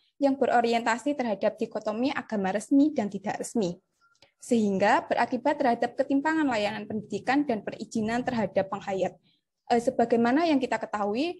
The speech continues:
di lingkup sekolah formal, pendidi-, eh, kata pendidikan agama ini sangat memarjinalkan atau memarjinalkan terhadap golongan minoritas, khususnya terhadap penghayat kepercayaan. Yang sebelumnya pada dasarnya sudah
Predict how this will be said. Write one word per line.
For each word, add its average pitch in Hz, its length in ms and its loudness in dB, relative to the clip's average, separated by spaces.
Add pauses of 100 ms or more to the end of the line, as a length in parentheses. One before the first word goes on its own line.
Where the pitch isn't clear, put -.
(300)
di 226 160 4
lingkup 240 320 0
sekolah 190 720 2
formal, 233 560 0 (480)
pendidi-, 233 480 -2
eh, 202 240 -2
kata 262 400 0
pendidikan 226 400 -2
agama 202 320 -6
ini 262 320 -2 (480)
sangat 294 340 -2
memarjinalkan 254 800 0
atau 226 180 -6
memarjinalkan 226 960 -2
terhadap 240 480 -4
golongan 208 320 2
minoritas, 208 640 -4 (380)
khususnya 240 420 0
terhadap 214 400 0
penghayat 196 560 -2
kepercayaan. 180 720 0 (320)
Yang 226 500 2
sebelumnya 254 480 2
pada 240 160 0
dasarnya 220 480 -2
sudah 285 400 0